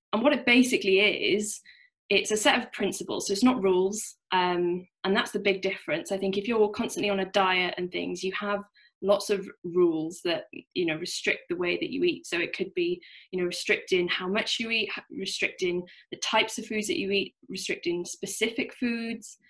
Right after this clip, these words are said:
um, you know, just not being in tune with your, your hunger and your fullness. Um, and intuitive eating really is a set of ten principles, um, set around helping you, you know, become more in tune with your body, which I know sounds,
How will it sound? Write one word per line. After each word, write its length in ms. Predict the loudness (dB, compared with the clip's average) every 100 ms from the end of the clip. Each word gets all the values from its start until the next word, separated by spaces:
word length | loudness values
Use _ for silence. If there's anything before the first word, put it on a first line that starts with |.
| -20 -20 -2
um, 460 | 0 2 2 0 0
you 80 | 0
know, 100 | 2
just 220 | 0 -2
not 320 | 0 0 0
being 400 | 2 4 4 2
in 180 | 0 0
tune 400 | -2 -2 -2 0
with 140 | 0 0
your, 240 | 0 0 -2
your 120 | -2
hunger 440 | -2 0 2 4
and 320 | 4 4 2
your 100 | 0
fullness. 640 | -2 0 2 2 0 -4 -10 -16 -20 -20 _
Um, 220 | 2 2 2
and 100 | 2
intuitive 420 | 4 4 6 2
eating 240 | 2 2
really 300 | 4 6 6
is 120 | 4 0
a 40 |
set 220 | 0 0 0
of 80 | 2
ten 220 | 4 6
principles, 680 | 4 -2 -2 0 0 -4 -4
um, 440 | 0 0 0 -2 -4 -16 _ _ _
set 320 | -8 -4 -2 0
around 320 | 2 2 0
helping 360 | -2 -2 0
you, 380 | 4 4 2 -2 -6 _
you 100 | -2
know, 120 | 0
become 260 | -2 -2 0
more 180 | 4 6
in 100 | 6
tune 300 | 4 2 2
with 100 | 2
your 80 | 0
body, 280 | 0 0 -2
which 160 | -2 0
I 100 | 2
know 240 | 6 4
sounds, 680 | 4 2 4 4 2 0